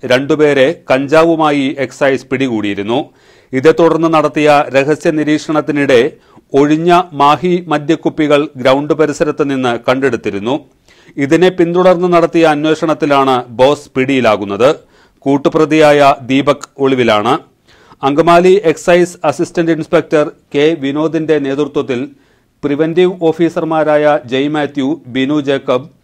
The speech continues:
എ ബി സജീവ് കുമാർ, സിവിൽ എക്സൈസ് ഓഫീസർമാരായ ടി വി തോമസ്, പി എൻ സുരേഷ് ബാബു, എ ജെ അനീഷ്, കെ എസ് പ്രശാന്ത്, പി ബിനു മാനുവൽ, കെ ജി അജിത്, വനിതാ സിവിൽ എക്സൈസ് ഓഫീസർ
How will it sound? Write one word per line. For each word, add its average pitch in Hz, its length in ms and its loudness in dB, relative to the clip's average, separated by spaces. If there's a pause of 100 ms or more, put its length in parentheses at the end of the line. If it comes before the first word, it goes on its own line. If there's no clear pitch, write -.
(260)
എ 139 160 2
ബി 165 180 2
സജീവ് 151 400 -2
കുമാർ, 139 360 -2 (480)
സിവിൽ 165 260 0 (120)
എക്സൈസ് 170 440 -4 (120)
ഓഫീസർമാരായ 151 800 0 (100)
ടി 135 100 -4
വി 147 140 -2 (100)
തോമസ്, 139 440 -4
പി 127 100 -6 (120)
എൻ 143 80 -6
സുരേഷ് 139 360 -4
ബാബു, 131 420 -2 (100)
എ 127 160 -2
ജെ 139 200 -4 (100)
അനീഷ്, 135 320 -6 (420)
കെ 135 40 0
എസ് 139 340 -2
പ്രശാന്ത്, 135 460 -4 (180)
പി 143 160 0
ബിനു 139 300 -2 (100)
മാനുവൽ, 139 400 -2 (600)
കെ 139 140 0
ജി 156 280 -2
അജിത്, 143 360 -4 (440)
വനിതാ 151 420 0
സിവിൽ 175 400 -4
എക്സൈസ് 165 420 -4
ഓഫീസർ 151 460 -4